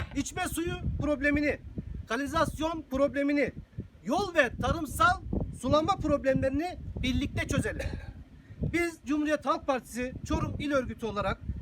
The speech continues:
birleştirici, sorun çözücü bir politika izleyeceğimize söz verdik. Hiç kimseyi dışarıda bırakmadan Çorum ve Çorumlu'nun yararına olan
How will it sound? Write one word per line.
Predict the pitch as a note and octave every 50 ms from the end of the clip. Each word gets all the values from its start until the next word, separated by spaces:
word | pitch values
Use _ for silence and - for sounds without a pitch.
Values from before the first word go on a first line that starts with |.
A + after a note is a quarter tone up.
| - - - - -
birleştirici, | C4 C4+ C4 C4 C#4+ D4 C#4 - - D4 C#4+ C4+ G3 C4 C#4 - - - - - - - - - - - -
sorun | - B3+ D#4 F#4+ F#4+ -
çözücü | - D4+ C#4+ C4+ D4 B3 C4 D4 D#4+ E4 C#4
bir | - D4+ D#4 C#4+
politika | - C#4 C#4+ C4+ - - - D#4+
izleyeceğimize | D#4 A3+ C4+ B3+ A#3 C4+ C#4 C4+ C4+ - -
söz | - - - B3+ D4+ D#4 -
verdik. | B3 G3 E3+ - - - - - - - - - - - - - - - - - - -
Hiç | F#4 F#4+ -
kimseyi | - E4+ E4 - D4+ D#4+ E4+ C4+ A#3+ A#3+
dışarıda | D4 G#3 - D#4 D4+ C#4+ D#4+ D4+ A#3
bırakmadan | C4 C#4 D#4 D4+ - A#3 G3+ D#3+ C#3 - - - - - - - - -
Çorum | D#4 E4+ F#4+ F#4+ E4+ -
ve | B4 A#4 G#4 -
Çorumlu'nun | - C4+ D4+ D#4+ D#4 D4+ D#4 D#4 D#4+ E4+
yararına | D#4 D4 C#4+ D4 D4 C#4+ D4 C#4+
olan | C4 C4 D4